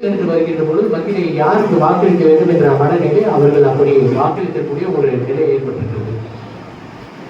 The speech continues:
ரெண்டாயிரத்தி இருபத்தி ஆறு சட்டமன்ற தேர்தல் இன்னும் ஒன்றரை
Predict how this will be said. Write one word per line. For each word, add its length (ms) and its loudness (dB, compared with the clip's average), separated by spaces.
ரெண்டாயிரத்தி 400 2
இருபத்தி 320 -2
ஆறு 180 0
சட்டமன்ற 400 -4
தேர்தல் 340 -2
இன்னும் 300 -2
ஒன்றரை 240 0